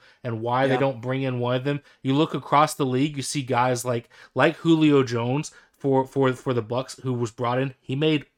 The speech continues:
Speaker 1: what, like, a sixty-yard play for them, uh,
Speaker 2: Yeah.
Speaker 1: on, on Sunday night?
Speaker 2: And, and made several plays, you know, like, he was
Speaker 1: Right.
Speaker 2: he was very active.
Speaker 1: Right. So why don't you go get,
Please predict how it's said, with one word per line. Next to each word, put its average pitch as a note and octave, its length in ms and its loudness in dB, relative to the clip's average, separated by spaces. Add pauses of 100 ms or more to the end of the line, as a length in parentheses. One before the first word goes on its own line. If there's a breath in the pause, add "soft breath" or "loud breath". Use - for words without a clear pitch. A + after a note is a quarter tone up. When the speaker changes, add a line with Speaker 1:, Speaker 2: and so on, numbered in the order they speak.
Speaker 1:
what, - 200 -10
like, A2 200 -8
a A#2 40 -6
sixty-yard C3+ 680 -4
play C3 240 0
for C#3 120 -6
them, C#3+ 260 -2 (280 loud breath)
uh, B2+ 220 -2
Speaker 2:
Yeah. C3 100 0
Speaker 1:
on, C3 80 -2
on C3 180 -4
Sunday D3 300 -2
night? D3 220 2
Speaker 2:
And, D3+ 140 4 (100)
and C#3 160 0
made D#3 180 2
several A#2+ 380 4
plays, D#2 340 -12
you A#2+ 80 -4
know, A2 140 -4
like, G2+ 160 -8
he D3+ 140 -6
was B2 180 -4
Speaker 1:
Right. D3 340 6
Speaker 2:
he F3+ 60 0
was D3+ 100 -2
very C3 300 2
active. F#2+ 420 -8 (240)
Speaker 1:
Right. C3 340 0 (360 soft breath)
So B2+ 180 -2
why C#3+ 160 4
don't F3+ 220 0
you F3+ 60 -6
go E3+ 240 2
get, C#3+ 380 -2